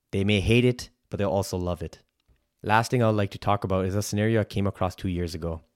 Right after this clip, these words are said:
when I realized teams on the top started trading for players with amazing playoff schedules.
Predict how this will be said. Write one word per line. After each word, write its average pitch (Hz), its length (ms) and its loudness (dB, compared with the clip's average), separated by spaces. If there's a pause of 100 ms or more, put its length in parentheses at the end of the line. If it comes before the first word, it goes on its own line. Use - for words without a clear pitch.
(120)
when 104 160 0
I 110 60 4
realized 117 460 2
teams 117 260 -2
on 104 100 4
the 92 60 0
top - 400 -4 (260)
started 101 360 2
trading 110 300 2
for 101 140 0
players 104 360 0
with 92 160 -4
amazing 95 420 0
playoff 90 260 2
schedules. 87 540 -6